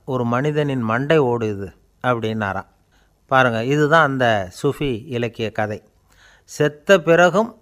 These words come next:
நிறைவு இல்லைன்னா அது எப்பேற்பட்ட பேராசையா இருக்கும்னு யோசிச்சு பார்த்துக்கங்க. நம்மால் ஒருத்தர் கல்யாணம் பண்ணிக்க பொண்ணு பார்த்துக்கிட்டு இருந்தார்.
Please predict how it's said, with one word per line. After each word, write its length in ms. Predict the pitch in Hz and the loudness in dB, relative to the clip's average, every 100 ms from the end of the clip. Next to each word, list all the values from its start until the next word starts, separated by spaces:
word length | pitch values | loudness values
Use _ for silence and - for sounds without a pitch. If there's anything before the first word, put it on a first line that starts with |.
| - | -8
நிறைவு 420 | 139 139 175 180 | 0 4 4 4
இல்லைன்னா 600 | 156 156 156 147 156 190 | 2 2 0 2 2 0
அது 360 | - 143 143 | -2 0 0
எப்பேற்பட்ட 520 | 135 175 175 160 143 143 | 0 2 2 2 -2 -2
பேராசையா 640 | 139 143 147 135 139 131 | 0 2 2 0 -2 -2
இருக்கும்னு 400 | 123 120 127 143 | -2 -4 -8 -6
யோசிச்சு 380 | 135 123 120 117 | -4 -4 -4 -4
பார்த்துக்கங்க. 440 | 110 104 104 95 92 _ _ _ _ _ _ | -4 -4 -8 -8 -12 _ _ _ _ _ _
நம்மால் 400 | 131 143 156 165 | -4 4 6 6
ஒருத்தர் 500 | 151 131 123 - _ _ _ _ _ _ _ _ | 4 0 -2 -4 _ _ _ _ _ _ _ _
கல்யாணம் 420 | 127 147 170 156 | -2 2 2 2
பண்ணிக்க 540 | 143 139 135 151 147 | 0 -4 -2 2 2
பொண்ணு 360 | 123 123 139 131 | 2 -2 0 0
பார்த்துக்கிட்டு 260 | 117 117 107 | 0 -2 -6
இருந்தார். 440 | 107 104 101 _ | -4 -4 -6 _